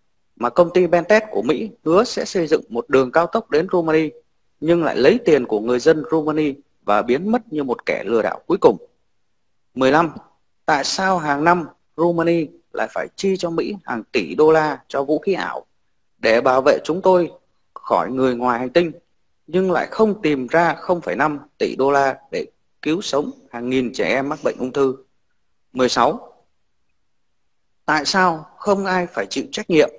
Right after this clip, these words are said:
về tội ác chiến tranh của người Mỹ ở Việt Nam, Triều Tiên, Nam Tư, Iraq, Afghanistan,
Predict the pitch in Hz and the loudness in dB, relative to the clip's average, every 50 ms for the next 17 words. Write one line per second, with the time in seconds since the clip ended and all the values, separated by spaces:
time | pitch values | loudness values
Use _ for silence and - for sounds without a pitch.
0 | - - _ 113 120 120 120 - 131 - - 202 - - - - 170 202 202 - | -20 -20 _ -6 -4 -4 -4 -4 -4 -6 -6 -6 -8 -6 -4 -4 -4 -2 -2 -4
1 | 175 175 160 139 - - 104 104 113 127 131 139 160 170 208 247 240 - _ _ | -4 -4 -4 -6 -4 -6 -4 -2 -2 -2 0 0 -2 -2 -2 -4 -8 -10 _ _
2 | _ - 107 107 110 127 131 147 165 175 175 160 156 - - _ _ _ - - | _ -8 -8 -4 -4 -4 -2 0 0 0 0 0 -4 -10 -20 _ _ _ -4 -2
3 | 131 127 123 - 175 185 175 143 - _ _ _ _ - - 147 160 156 147 170 | -2 0 0 2 0 0 0 -2 -8 _ _ _ _ -6 -2 -2 -2 0 2 2
4 | 175 185 160 123 - _ _ - 165 160 156 180 208 - _ _ _ _ _ _ | 2 2 2 -2 -6 _ _ -6 -4 -2 0 0 -2 -2 _ _ _ _ _ _
5 | _ _ _ _ _ - 185 208 202 175 165 170 175 - - 156 156 151 139 | _ _ _ _ _ -4 -4 -2 -2 -2 -2 -2 -2 -2 0 0 0 0 -2